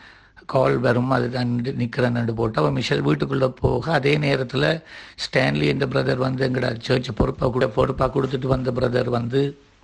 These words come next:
அவனோட கதைச்சிருக்கிறார். ஆனா இவன் வரல, சர்ச்சுக்குள்ள வரலன்னா, அப்ப அவனுக்கு ம-, ஸ்டான்லி வீட்-,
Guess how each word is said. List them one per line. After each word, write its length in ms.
அவனோட 360
கதைச்சிருக்கிறார். 640
ஆனா 140
இவன் 380
வரல, 460
சர்ச்சுக்குள்ள 400
வரலன்னா, 400
அப்ப 220
அவனுக்கு 320
ம-, 320
ஸ்டான்லி 480
வீட்-, 200